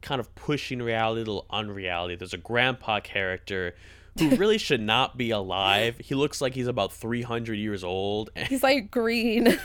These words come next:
Speaker 2: <laughs>
Speaker 1: He's got, like, green skin that's, like, all nearly falling off his body. He can barely move.
Speaker 2: <laughs>
Speaker 1: But the fact that he's there in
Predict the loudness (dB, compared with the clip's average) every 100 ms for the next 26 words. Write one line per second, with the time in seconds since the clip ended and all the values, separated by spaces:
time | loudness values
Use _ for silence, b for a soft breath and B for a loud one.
0 | 6 6 2 0 2 2 2 4 4 4
1 | 0 B B B -8 -6 -2 0 0 0
2 | -2 -2 -2 0 -2 0 -2 0 -2 -2
3 | -20 -4 2 2 2 -6 0 0 0 -2
4 | -4 -2 -2 0 0 0 0 -6 -6 -4
5 | -2 -2 -2 -6 -8 -8 -6 0 0 0
6 | -2 -6 -6 -6 -6 -6 -8 -14 B B
7 | B -2 B B 0 0 2 2 2 0
8 | 4 4 4 0 0 -4 -4 -2 0 2
9 | 0 -2 -4 -6 -4 -4 -6